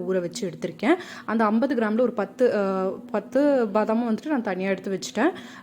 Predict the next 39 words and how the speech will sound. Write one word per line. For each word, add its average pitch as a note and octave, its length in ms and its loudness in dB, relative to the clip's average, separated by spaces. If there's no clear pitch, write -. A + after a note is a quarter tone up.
ஆ, F#3+ 80 2
லாஸ்ட்ல F#3+ 360 0
வந்துட்டு G3+ 280 0
நம்ம A3+ 160 0
அந்த F#3 120 -2
முட்டை F#3 260 -4
மிட்டாய்க்கு F#3+ 360 -2
மேல F#3+ 360 -2
கட் - 220 -8
பண்ணி F#3 160 -4
போடுறதுக்காக. F3 560 -6
இப்போ C4+ 200 -2
இதோட F#3 280 0
தோல் A#3 260 2
எடுத்துட்டு G#3+ 400 0
நம்ம A3 240 0
மிக்ஸி A3 300 -2
ஜார்ல F#3 280 -2
இதை F3+ 160 -2
ஆட் F#3+ 220 -2
பண்ணிக்கலாம். F3+ 480 0
இது A#3+ 160 -2
கூட C#4+ 320 4
ஒரு G#3 180 4
ரெண்டு F#3+ 280 2
ஏலக்காவையும் F#3+ 600 0
சேர்த்திக்கலாம். G3+ 540 -2
அதுக்கப்புறம் G3 400 -2
பார்த்தீங்கன்னா G3 540 0
ஒரு A#3+ 340 4
கப், G3 120 -6
அதாவது G3+ 320 0
இந்த G#3 200 0
டீ C4+ 140 0
குடிக்கிற A3 340 -4
கப்ல G3+ 360 -4
ஒரு G3 280 0
கப் G#3 120 -6
அளவு G3 400 2